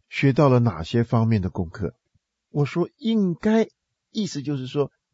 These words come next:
我们这样做不是为了要替门徒来评理，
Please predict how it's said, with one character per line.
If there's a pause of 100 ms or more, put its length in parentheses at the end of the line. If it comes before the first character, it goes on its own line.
我
们
这
样
做 (200)
不
是
为
了
要
替
门
徒
来
评
理，